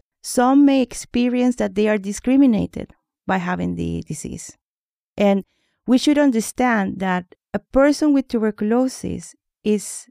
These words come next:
not infectious as soon as he or she starts treatment. So, uh, give the person a hug or show your support in any way possible is a way to help. But you can also help as a citizen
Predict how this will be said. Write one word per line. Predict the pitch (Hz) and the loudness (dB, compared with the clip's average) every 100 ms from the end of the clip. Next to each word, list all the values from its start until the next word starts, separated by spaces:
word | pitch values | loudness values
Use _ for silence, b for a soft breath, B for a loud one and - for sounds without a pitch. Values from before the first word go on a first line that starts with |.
| _ | _
not | 208 202 220 254 294 | 0 2 4 4 4
infectious | 269 - 247 - - 202 - - _ - | 2 2 -4 -4 -8 -8 -10 -18 _ -2
as | 208 | 0
soon | - 269 | 2 2
as | 254 214 _ _ | 2 0 _ _
he | 180 226 247 | -6 0 2
or | 226 | 2
she | 202 - 214 220 - | 0 -2 -2 -2 -4
starts | - 208 190 - | -4 0 0 -2
treatment. | - 175 - - 170 _ | -8 -10 -8 -12 -14 _
So, | - 208 208 - | -2 0 0 -2
uh, | 196 180 | -8 -4
give | 202 247 | -2 0
the | 240 | -2
person | 233 214 208 202 | -2 -2 -2 -2
a | 180 | -2
hug | - 233 226 208 - | 2 4 2 -2 -10
or | 190 180 - | -8 -8 -6
show | - 226 | -2 2
your | 226 202 185 | 2 0 -4
support | 175 185 - 208 | -6 -8 -4 -4
in | 208 196 | -4 -4
any | 214 220 214 208 - | -2 -2 -2 -4 -6
way | 185 202 | -4 -4
possible | 202 208 202 208 190 | -2 -4 -2 -4 -4
is | 196 196 - | -4 -4 -4
a | 185 | -4
way | 180 185 | -4 -4
to | 175 | -6
help. | 165 170 - - - _ _ _ _ - | -6 -8 -10 -18 -20 _ _ _ _ -2
But | 208 | 0
you | 220 | 0
can | 247 285 | 2 4
also | 269 262 - | 4 2 0
help | 208 226 320 247 - - | -2 2 2 2 -2 -8
as | - 196 | -6 -4
a | |
citizen | 190 - 311 285 254 - - | -4 -2 -2 -2 -6 -6 -8